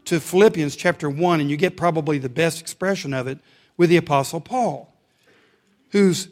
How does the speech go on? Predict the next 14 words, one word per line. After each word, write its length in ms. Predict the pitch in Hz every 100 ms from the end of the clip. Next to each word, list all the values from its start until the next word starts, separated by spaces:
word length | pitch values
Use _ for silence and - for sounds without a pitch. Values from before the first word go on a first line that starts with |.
| _ _
giving 480 | 143 156 160 156 - -
something 380 | - 156 131
of 60 | 135
his 120 | 131
own 200 | 143 143
testimony 580 | 139 214 - 147 127 117
here 340 | 113 135 180 _ _ _ _ _ _ _ _ _ _ -
when 160 | 160
he 120 | 156
says 380 | 143 - 165 151
in, 240 | 143 135 123 _ _ _ _
uh, 260 | 143 131 135 - _ _ 392
chapter 360 | - 156 - 139
one, 500 | 165 147 151 143 127